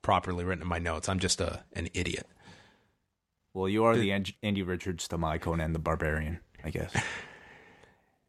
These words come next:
Speaker 1: He starts plugging The Miz and Bryan having their match in Australia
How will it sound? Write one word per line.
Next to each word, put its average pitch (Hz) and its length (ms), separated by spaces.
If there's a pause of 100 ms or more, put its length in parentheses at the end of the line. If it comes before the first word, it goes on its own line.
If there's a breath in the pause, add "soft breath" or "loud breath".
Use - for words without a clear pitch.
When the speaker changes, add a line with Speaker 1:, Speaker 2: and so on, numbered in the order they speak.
(220)
Speaker 1:
He 135 120
starts 160 320
plugging 147 460
The 123 80
Miz 127 280
and 123 140
Bryan 120 400
having 117 240
their 110 100
match 110 280
in 110 80
Australia 104 600